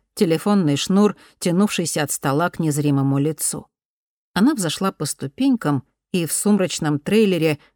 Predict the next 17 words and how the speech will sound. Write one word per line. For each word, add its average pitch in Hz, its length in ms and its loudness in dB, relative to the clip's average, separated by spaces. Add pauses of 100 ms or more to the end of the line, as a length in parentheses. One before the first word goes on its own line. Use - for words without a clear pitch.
увидела 175 580 0
обитателя. 160 760 -4 (480)
За 135 160 -2
тридцать, 180 600 -4 (300)
лысеет, 175 720 0 (280)
выставил 226 520 2
указательный 151 720 -2
палец. - 540 -10 (480)
Мэй 175 240 0
поминутно 160 580 -2
глядела 165 420 0
на 156 160 -2
телефон, 180 580 -2 (240)
смотрела, 208 540 2
как - 340 -6
утекает 196 540 -2
время. 196 480 -2